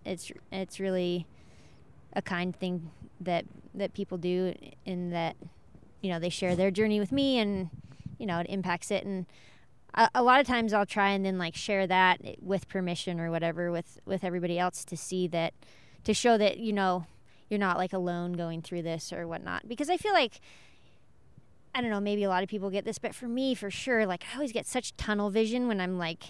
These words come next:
in a hard time. You know, I'm kind of like, "Oh, this is, like, my issue and I'm the only one that feels this way," or, or whatnot. Um, but then,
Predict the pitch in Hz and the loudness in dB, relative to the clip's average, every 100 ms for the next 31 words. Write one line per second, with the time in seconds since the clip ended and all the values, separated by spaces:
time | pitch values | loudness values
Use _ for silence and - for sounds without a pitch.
0 | - 233 214 190 190 180 180 175 180 214 | -10 -4 -2 0 0 -2 -4 -4 -4 -4
1 | 214 220 196 190 190 180 190 - 180 - | -6 -6 -2 -2 -2 -4 -8 -10 -10 -6
2 | 214 202 202 - 180 170 175 - - - | -2 0 -2 -6 -8 -8 -8 -12 -20 -20
3 | - - 226 233 214 214 - 214 208 196 | -20 -14 -6 -2 0 -2 -2 0 2 2
4 | 180 202 208 202 202 202 196 190 190 196 | 0 0 0 -2 -2 -2 -4 -6 -8 -10
5 | - - 214 190 - 202 190 190 180 - | -10 -6 -4 -4 -4 -2 0 0 -2 -2
6 | 196 190 185 190 185 196 - - 196 180 | -2 0 0 0 0 0 -4 -4 -2 -2
7 | 185 170 - - - - - 220 233 214 | -4 -10 -14 -20 -20 -18 -2 4 4 4
8 | 233 220 214 214 | 2 2 -2 -4